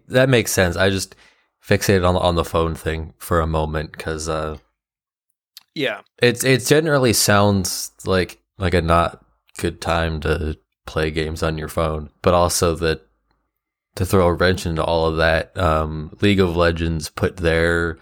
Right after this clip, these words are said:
Speaker 1: mobile version of League out recently, and it's surprisingly fun.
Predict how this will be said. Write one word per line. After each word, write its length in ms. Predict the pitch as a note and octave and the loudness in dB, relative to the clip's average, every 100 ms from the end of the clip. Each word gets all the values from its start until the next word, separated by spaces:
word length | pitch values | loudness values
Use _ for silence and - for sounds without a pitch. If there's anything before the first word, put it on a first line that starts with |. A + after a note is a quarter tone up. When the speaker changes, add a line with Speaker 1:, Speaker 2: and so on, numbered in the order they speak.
| - - _ - | -20 -20 _ -8
Speaker 1:
mobile 440 | E2+ F2 E2+ D#2+ | 0 2 4 2
version 580 | D#2+ D#2+ D2+ E2 D#2 D2+ - | 2 0 0 -2 -4 -8 -4
of 180 | E2 D#2 | -4 -2
League 280 | D#2+ D#2+ | -2 0
out 200 | D#2+ D#2 | 0 -2
recently, 720 | D#2+ D#2 - D#2+ D2 D#2 D2 - _ _ _ _ - | -2 -4 -4 -6 -6 -6 -8 -10 _ _ _ _ -4
and 120 | F2 | 0
it's 280 | F2 - - - | 2 0 -6 -4
surprisingly 840 | - - - - G2 F2+ F2+ E2+ | -4 -4 -2 2 2 2 0 -2
fun. 420 | D2+ D#2 D#2+ - | -4 -6 -6 -6